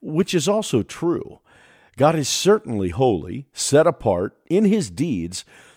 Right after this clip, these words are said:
but holiness extends to thinking and to character. As God tells us that we are to be holy as he is holy,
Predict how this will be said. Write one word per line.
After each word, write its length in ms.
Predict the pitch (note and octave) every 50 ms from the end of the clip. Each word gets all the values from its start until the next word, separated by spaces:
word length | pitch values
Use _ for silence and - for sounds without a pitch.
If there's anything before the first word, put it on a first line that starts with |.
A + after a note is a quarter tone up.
| _ _ - -
but 140 | E3+ D#3 -
holiness 680 | - B3+ D4+ D#4+ D#4 C#4+ F3+ B2+ A2 A2 A2 - C3
extends 680 | A2+ - - - - D#3 D3+ D#3 E3+ F3 D#3+ - -
to 140 | - B2 G#2+
thinking 760 | - _ - - G3+ G#3+ G3+ - - - A2+ F2 D#2+ D2+ D#2+
and 220 | A2+ B2 A#2+ A2+ - - - _ -
to 100 | - D3+
character. 920 | - - - - - E3 F3 F#3 D#3 A2+ F#2+ _ - - F2 - - _ _ _ _ _ _ _ _ _ _ _ _ _ _
As 120 | - B2 A#2
God 280 | - G#3 G#3+ A#3 F3+
tells 360 | - - E3+ D#3+ D#3 C#3 A2 C3+
us 180 | B2+ A#2+ -
that 220 | - A#2 G2+ F2 E2+
we 180 | G2+ C3+ C#3
are 80 | B2 G#2
to 80 | G2+
be 140 | F2 F#2 F2+
holy 680 | E2+ - C3+ C#3 C#3+ C3+ A2+ F2 D#2 D2 D2 D2+ D#2 - -
as 220 | - G2+ G2 -
he 320 | - - D3+ E3 F#3 F3+ C#3+
is 160 | G2 E2 -
holy, 500 | - F#2 D#2+ C#2 B1+ - - - - _